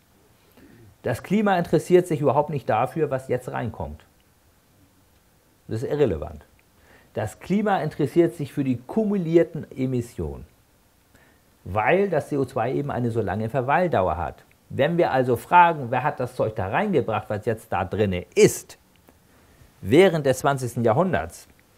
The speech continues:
dann bekommen wir diese Grafik hier. Dann sehen wir, sind die U S A mit dreißig Prozent dabei, wir Europäer auch nochmal mit dreißig Prozent fast, die Russen ziemlich stark, die Japaner, die Kanadier, die Australier,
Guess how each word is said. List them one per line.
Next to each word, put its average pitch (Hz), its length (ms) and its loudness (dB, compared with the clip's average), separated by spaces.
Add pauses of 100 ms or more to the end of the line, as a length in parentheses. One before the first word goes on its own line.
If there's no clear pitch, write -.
(240)
dann 107 240 -2
bekommen 101 340 -4
wir 95 80 0
diese 180 300 2
Grafik 85 440 -6
hier. 143 260 -4 (520)
Dann 104 180 0
sehen 131 180 2
wir, 143 120 0
sind 127 120 -4
die 123 80 -2
U 117 140 2
S 110 80 -2
A 104 140 -2
mit 107 140 -4
dreißig 104 380 -2
Prozent 123 360 -2
dabei, 147 440 2
wir 117 200 2
Europäer 110 500 2
auch 139 220 2
nochmal 151 280 -2
mit 147 140 -6
dreißig 135 380 -2
Prozent 131 340 -4
fast, 131 380 -6 (160)
die 107 60 -6
Russen 147 380 -2
ziemlich 131 300 -2
stark, 113 380 -4 (300)
die - 40 -8
Japaner, 113 540 0
die 101 100 -2
Kanadier, 101 560 -2
die 92 140 -6
Australier, 92 760 -4